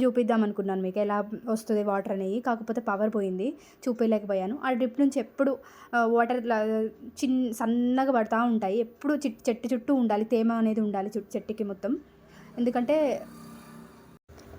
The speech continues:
పామాయిల్ చెట్లకి వాటర్ అనేది కంపల్సరీ, ఏ సీజన్ అయినా సరే వాటర్ అనేది ఉండాలి కంపల్సరీగా. ఇప్పుడు నేను చూపిస్తున్నాను కదా, ఇవి ఎండిపోయినవి ఏంటంటే గెలలు కట్ చేసేటప్పుడు ఫస్ట్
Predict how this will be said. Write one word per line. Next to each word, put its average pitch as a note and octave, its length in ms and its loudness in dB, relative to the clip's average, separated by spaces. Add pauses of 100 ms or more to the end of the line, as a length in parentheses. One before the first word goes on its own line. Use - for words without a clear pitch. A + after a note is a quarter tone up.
(480)
పామాయిల్ C#4+ 400 4
చెట్లకి D4 380 2
వాటర్ B3 320 2
అనేది B3+ 200 0
కంపల్సరీ, A#3+ 640 0 (800)
ఏ B3+ 140 4
సీజన్ C4+ 320 0
అయినా C4+ 140 0
సరే C#4 200 0
వాటర్ A3 300 0
అనేది A3+ 180 -2
ఉండాలి F#3 300 -4
కంపల్సరీగా. F3+ 520 -8 (1080)
ఇప్పుడు C#4 180 4
నేను C#4+ 140 6
చూపిస్తున్నాను B3 480 0
కదా, G3 160 0
ఇవి D4 180 0
ఎండిపోయినవి B3 560 2
ఏంటంటే G#3 320 0
గెలలు B3 300 4
కట్ B3 220 0
చేసేటప్పుడు A#3 580 0 (320)
ఫస్ట్ A#3+ 320 -2